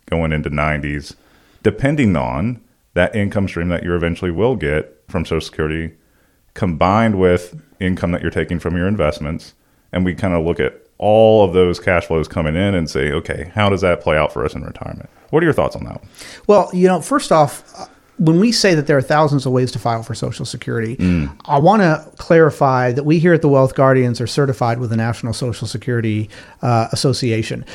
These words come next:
Speaker 2: There are thousands of ways to file for Social Security, meaning, are you filing for your own benefits? Are you filing for spousal benefits? Are you filing for widow benefits? Uh,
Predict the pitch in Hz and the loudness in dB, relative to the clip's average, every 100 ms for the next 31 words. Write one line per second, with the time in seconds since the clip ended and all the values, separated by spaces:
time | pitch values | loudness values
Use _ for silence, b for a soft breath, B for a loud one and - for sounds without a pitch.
0 | B - 147 143 156 156 170 185 185 147 | B -6 0 4 4 4 4 4 4 4
1 | 123 113 123 127 117 113 107 127 117 113 | 2 0 -2 -2 -2 -2 -2 -4 -4 -4
2 | 120 - 120 - 135 110 117 120 120 120 | -6 -6 -6 -4 -2 0 0 0 -2 -4
3 | B B - 139 131 156 156 151 147 123 | B B 0 0 2 0 0 0 -2 -2
4 | 117 156 160 156 147 151 - 117 113 120 | 0 0 2 0 0 -2 -2 -4 -4 -4
5 | 120 117 120 123 - 139 147 - 139 135 | -4 -4 -6 -8 -6 0 0 0 -4 -4
6 | 131 135 - 113 117 113 151 - 127 120 | -4 -6 -6 -4 -4 -6 -12 -4 -4 -2
7 | 120 - 117 139 147 135 135 131 135 123 | -6 -6 -4 0 0 0 -2 -2 -4 -4
8 | - B B B 117 123 | -6 B B B -2 -2